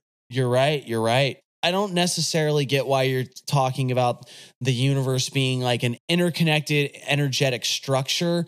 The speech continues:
Speaker 2: but also there's dragons and you gotta, like, link up with the dragons and be buddies with them. And it's like, most people would do, like, one or the other, where it's like, yeah, there's, like, weird external entities that you need to connect with. There's alien intelligences you need to make contact with.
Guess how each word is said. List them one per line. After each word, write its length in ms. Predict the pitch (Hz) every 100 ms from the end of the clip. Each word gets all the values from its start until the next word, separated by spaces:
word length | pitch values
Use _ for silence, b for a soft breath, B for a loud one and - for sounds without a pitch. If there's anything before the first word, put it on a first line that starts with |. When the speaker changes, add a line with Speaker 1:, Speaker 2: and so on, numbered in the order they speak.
| B B
Speaker 2:
but 280 | 117 139 - -
also 680 | 135 147 - 147 139 139
there's 320 | 131 127 120 -
dragons 600 | 110 127 135 156 156 -
and 200 | 131 120
you 80 | 117
gotta, 220 | 120 117
like, 240 | 117 107
link 260 | 113 117 117
up 140 | 117
with 100 | 117
the 60 | 117
dragons 640 | 107 104 117 127 131 127
and 120 | 120
be 120 | 107 107
buddies 360 | 107 113 127
with 120 | 156
them. 180 | 170 170
And 100 | 143
it's 200 | 131 -
like, 200 | 139 131 B 160
most 320 | 165 190 226 -
people 360 | 269 247 240
would 140 | 190 156
do, 120 | 175
like, 220 | 160 135
one 200 | 139 143
or 80 | 135
the 160 | 120 120
other, 200 | 120 107
where 160 | 104
it's 280 | 110 113 98
like, 260 | 120 117 - B 139
yeah, 200 | 151 151
there's, 220 | 139 135
like, 160 | 147 117
weird 320 | 120 139 156
external 560 | 147 - - 139 139 131
entities 600 | 127 127 135 - 123 110
that 80 | 117
you 160 | 110 113
need 220 | 120 104
to 120 | 117
connect 440 | - 120 120 117
with. 340 | 98 101 104 -
There's 180 | 110 104 -
alien 420 | 139 156 151 135
intelligences 1000 | 123 - 139 135 123 117 107 120 110 98
you 80 | 120
need 260 | 117 120 -
to 240 | - 110
make 200 | 104 113
contact 580 | - 135 147 131 104 98 107
with. 220 | 101